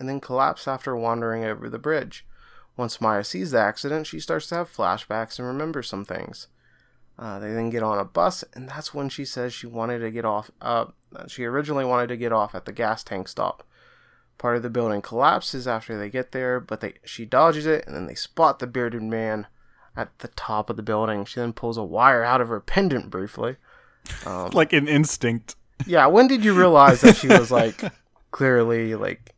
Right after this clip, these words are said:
Speaker 1: an assassin or some shit?
Speaker 2: Uh, not until that point, but I was like, uh, I, I just love the fact that, like, you know, she's so used to getting into brawls with this little wire <laughs> thing that she's just,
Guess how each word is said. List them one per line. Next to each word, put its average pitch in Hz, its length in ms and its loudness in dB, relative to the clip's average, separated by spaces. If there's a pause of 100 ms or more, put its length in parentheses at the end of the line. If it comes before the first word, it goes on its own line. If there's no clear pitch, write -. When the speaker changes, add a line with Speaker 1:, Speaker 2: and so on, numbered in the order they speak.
(120)
Speaker 1:
an 117 100 -4
assassin 107 640 -4
or - 60 -14
some - 220 -10
shit? 123 280 -8 (400)
Speaker 2:
Uh, 135 140 4
not 156 180 10
until 135 200 4
that 113 180 0
point, 98 260 -10
but 110 140 -8
I 107 100 -4
was 104 160 -8
like, 104 200 -6
uh, 101 240 -8 (720)
I, 135 180 4
I 151 120 10
just 151 180 -2
love 143 200 4
the 135 80 -6
fact 107 360 -6
that, 104 200 -8
like, 107 240 -10 (200)
you 131 100 -10
know, 107 220 -10 (100)
she's 131 260 -6
so 120 160 -2
used 117 320 -4
to 117 60 -10
getting 113 220 -8
into 113 180 -8
brawls 113 640 -6
with 120 200 -8
this 117 160 -8
little 123 300 -2
wire 117 360 0
<laughs> - 0 -
thing 147 500 -2
that 131 180 -4
she's 127 260 -10
just, - 240 -12